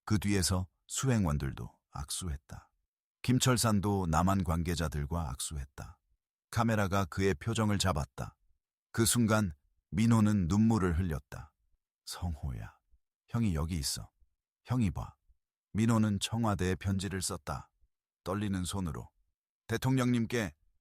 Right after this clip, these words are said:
저는 김민호, 팔십사 세입니다. 제 동생 김성호가 북한군 김철산 상장인 것 같습니다.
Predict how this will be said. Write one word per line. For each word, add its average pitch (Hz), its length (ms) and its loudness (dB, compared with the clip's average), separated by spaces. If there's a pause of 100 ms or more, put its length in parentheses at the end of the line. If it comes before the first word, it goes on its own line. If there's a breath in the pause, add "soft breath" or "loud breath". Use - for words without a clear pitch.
(180)
저는 107 320 -2
김민호, 120 640 -2 (200)
팔십사 117 460 -4
세입니다. 98 640 -4 (560)
제 113 160 2
동생 110 400 -2
김성호가 95 920 -2
북한군 92 600 -4
김철산 95 680 -2
상장인 92 480 -4
것 82 140 -4
같습니다. 90 640 -6